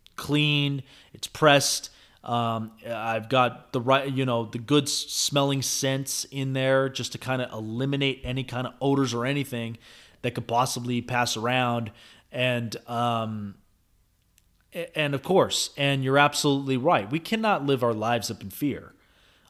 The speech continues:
Um, because, again,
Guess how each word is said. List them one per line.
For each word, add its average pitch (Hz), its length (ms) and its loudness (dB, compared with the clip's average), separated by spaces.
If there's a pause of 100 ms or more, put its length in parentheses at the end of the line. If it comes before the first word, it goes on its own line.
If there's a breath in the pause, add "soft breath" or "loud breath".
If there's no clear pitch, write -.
(140 soft breath)
Um, 120 720 0 (680)
because, 151 400 2 (200)
again, 143 400 0